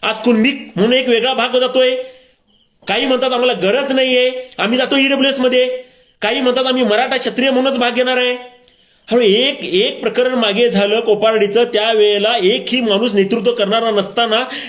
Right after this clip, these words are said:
ज्या मराठी समाजाची दखल पुऱ्या जगानं घेतली, आज दखल काय घेतंय? काय घेते दखल?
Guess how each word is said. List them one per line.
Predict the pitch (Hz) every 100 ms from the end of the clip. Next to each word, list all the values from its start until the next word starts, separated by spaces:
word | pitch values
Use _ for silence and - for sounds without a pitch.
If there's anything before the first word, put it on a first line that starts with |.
| 190
ज्या | 226
मराठी | 185 175 233 262
समाजाची | 233 220 240 240 226
दखल | 185 180 233 269
पुऱ्या | - 233
जगानं | 214 175 196 262 262
घेतली, | 208 196 233 - -
आज | - 214
दखल | 208 247
काय | 240 240
घेतंय? | 254 254 269 - - - _ _ _ _ -
काय | 254
घेते | 277 262
दखल? | 247 208 254